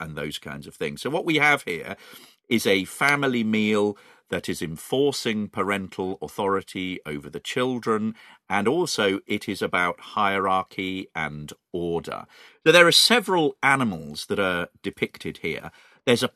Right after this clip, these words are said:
puppy, uh, which is on a child's lap, uh, which apparently stands for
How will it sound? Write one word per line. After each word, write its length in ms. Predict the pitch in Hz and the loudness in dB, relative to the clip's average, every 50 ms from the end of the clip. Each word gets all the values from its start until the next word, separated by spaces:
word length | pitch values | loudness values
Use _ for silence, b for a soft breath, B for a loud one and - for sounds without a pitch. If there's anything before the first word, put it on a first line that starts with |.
| _ - | _ -2
puppy, 480 | - - 202 - - 123 113 165 220 - B B B B B B B | 4 4 4 4 4 0 0 0 0 -4 B B B B B B B
uh, 220 | B 117 117 113 113 | B 2 4 4 4
which 160 | 110 107 - | 4 0 -2
is 80 | 107 113 | -2 -2
on 140 | 117 107 | -2 -2
a 60 | 104 98 | -2 -4
child's 600 | - - 127 113 110 101 101 98 95 90 87 95 | -4 0 2 2 2 4 2 0 -2 -4 -8 -6
lap, 380 | 90 78 92 117 - _ - - - _ - | -4 -2 -2 -4 -4 _ -20 -20 -20 _ -10
uh, 240 | 95 92 87 87 85 | -8 -6 -6 -6 -4
which 480 | 87 101 - - - - - - - _ - | -6 -6 -8 -6 -8 -8 -8 -10 -12 _ -14
apparently 440 | - - 113 113 110 98 73 90 95 | -6 0 2 2 2 2 0 -4 -6
stands 520 | - - - 113 104 104 98 95 98 - | -6 -4 -2 -2 0 0 -2 -4 -6 -6
for 280 | - - 95 82 80 | -4 -4 -4 -4 -4